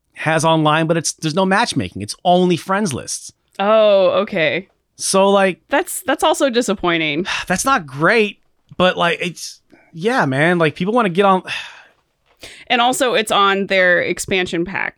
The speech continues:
Speaker 1: Yeah.
Speaker 2: service,
Speaker 1: Which
Speaker 2: so
Speaker 1: I,
Speaker 2: it's, like,
Speaker 1: I,
Speaker 2: the extra, extra thing.
Speaker 1: I, I, we, we didn't get it because it, yeah, it's,
Speaker 2: We
Speaker 1: it's,
Speaker 2: actually,
Speaker 1: it's
Speaker 2: we canceled our Switch Online altogether, I think. So we
Speaker 1: Did we?
Speaker 2: haven't really,
Speaker 1: Oh.
Speaker 2: yeah, we haven't really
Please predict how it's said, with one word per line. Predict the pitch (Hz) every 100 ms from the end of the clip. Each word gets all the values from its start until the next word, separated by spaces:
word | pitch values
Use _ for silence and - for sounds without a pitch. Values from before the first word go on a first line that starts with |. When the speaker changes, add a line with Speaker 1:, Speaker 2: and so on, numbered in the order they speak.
| 123
Speaker 1:
Yeah. | 131 139
Speaker 2:
service, | 87 156 107 - -
Speaker 1:
Which | 151 175
Speaker 2:
so |
Speaker 1:
I, | 180
Speaker 2:
it's, | 170
like, | 202
Speaker 1:
I, | 175
Speaker 2:
the | 190
extra, | - 185 - 190 170 160 113
extra | 170 - 151
thing. | - 107 - 165 -
Speaker 1:
I, | 139 143
I, | 156 139 139
we, | 131 143 147
we | 139
didn't | 160 147
get | 113 104
it | 113 - _ _ _ - _
because | - 110 113 110 101
it, | 113 127
yeah, | 113
it's, | 101 -
Speaker 2:
We | 113
Speaker 1:
it's, | - 415
Speaker 2:
actually, | -
Speaker 1:
it's | 494 -
Speaker 2:
we |
canceled | - 339 370 427 427
our |
Switch | 339 233 214
Online | 226 214 180 180 170 143 -
altogether, | 170 - 135 131 131 - - - -
I |
think. | - - 73 - - _ _ _ _ _ _ _ _ _
So | -
we | 196
Speaker 1:
Did |
we? | 185
Speaker 2:
haven't | 180
really, | 180 165
Speaker 1:
Oh. | - -
Speaker 2:
yeah, | 190 180
we | 262
haven't | 311 320
really | 254 247 233